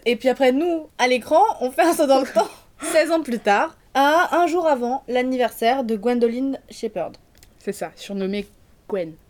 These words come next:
Speaker 1: Et du coup, Gwen, elle appartient à une famille qui est très snob et aristocrate, et, euh, ils sont tous roux.
Speaker 2: <laughs>
Speaker 1: Et c'est un truc, ça, dans les trucs de fantasy.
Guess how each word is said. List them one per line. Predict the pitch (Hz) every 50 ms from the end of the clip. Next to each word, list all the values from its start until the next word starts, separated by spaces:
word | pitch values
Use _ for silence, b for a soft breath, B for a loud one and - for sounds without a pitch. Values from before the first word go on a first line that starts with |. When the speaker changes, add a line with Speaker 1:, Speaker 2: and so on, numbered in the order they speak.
| _ _ _ _ -
Speaker 1:
Et | 269 285 269
du | 254 285 262
coup, | - - 370 330 277
Gwen, | 233 233 262 269 277 302 359 403 403 - -
elle | - 254 240
appartient | 233 233 240 233 - - 311
à | 285 262
une | 240 220
famille | - - 254 247 247 254 254 277 311 349 339
qui | - - 240 240 233
est | 226 220
très | - - - 302
snob | 302 - - 254 240 247 277 277 254 240 - - -
et | 233 240 220 - -
aristocrate, | 226 220 220 220 - - 220 208 - - 202 220 247 - - - - _ _ _ _ -
et, | - 240 240 240 233 220
euh, | 220 220 -
ils | 240 220
sont | - 254 214
tous | - 339 330 -
roux. | - - 220 226 247 _ _ _ _ _ _ _ _ _ _ -
Speaker 2:
<laughs> | 196 -
Speaker 1:
Et | 240 240
c'est | - - 285
un | 294 311 294
truc, | - - - 381 403 403
ça, | - - 254 269 320
dans | 269 247 226
les | 208 208 214
trucs | - - 320 277
de | 240 247
fantasy. | - 262 254 254 254 247 220 190 196 214 277